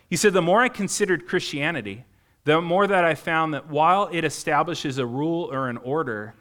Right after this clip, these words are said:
the chief aim of that order was to give room for good things to run wild." I love that, that God's commands are not meant to be like this confining little,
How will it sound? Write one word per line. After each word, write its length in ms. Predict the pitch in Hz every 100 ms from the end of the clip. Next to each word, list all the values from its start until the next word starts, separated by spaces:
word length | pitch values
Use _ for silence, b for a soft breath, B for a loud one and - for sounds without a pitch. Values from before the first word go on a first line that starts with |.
| b b -
the 100 | 131
chief 460 | - - 196 208 -
aim 240 | 165 170
of 100 | 170 143
that 200 | 131 131
order 500 | 127 135 165 180 180 b b b
was 280 | 143 147 139
to 120 | -
give 320 | 131 139 117
room 320 | 117 123 139 156
for 160 | 135
good 320 | 110 131 127
things 260 | 131 127 123
to 120 | -
run 320 | 120 113 113 104
wild." 480 | 101 107 90 82 - _ _ _ _ _ _
I 80 | 120
love 200 | 123 139
that, 280 | 120 90 87
that 80 | 120
God's 340 | 135 135 123
commands 680 | - 156 139 160 156 113 - B B -
are 140 | 131
not 280 | 143 147 147
meant 320 | 135 143 160
to 120 | - 151
be 120 | 139
like 220 | 131 120
this 180 | 131 -
confining 720 | - 139 - 143 147 151 139
little, 340 | 139 135 117